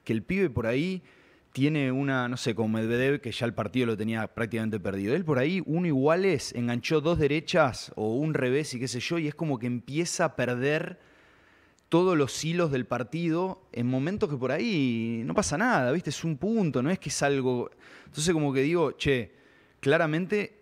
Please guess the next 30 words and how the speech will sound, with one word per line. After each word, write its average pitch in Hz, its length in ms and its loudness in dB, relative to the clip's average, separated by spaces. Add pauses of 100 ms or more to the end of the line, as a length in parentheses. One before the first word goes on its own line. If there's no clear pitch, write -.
(580)
no 123 380 0
lo 160 160 2
puede, 151 320 0
no 127 180 0
lo 160 200 4
debe 147 200 6
poder 127 240 2
controlar", 120 760 -2
y 110 80 -4
yo 165 180 -2
tampoco 156 360 -2
sé 156 140 -6
si 165 180 -4
va 117 140 2
a 127 60 -2
ser 135 280 -4
tan 113 280 -6
simple, 131 480 -4
porque 90 840 -4 (580)
según 123 380 0
obviamente 139 360 2
lo 120 160 0
que, 113 420 -2
lo 110 220 -2
que 117 80 -8
se 113 220 -2
ve 117 320 0
y 92 120 -4
lo 104 160 -4
que 92 360 -4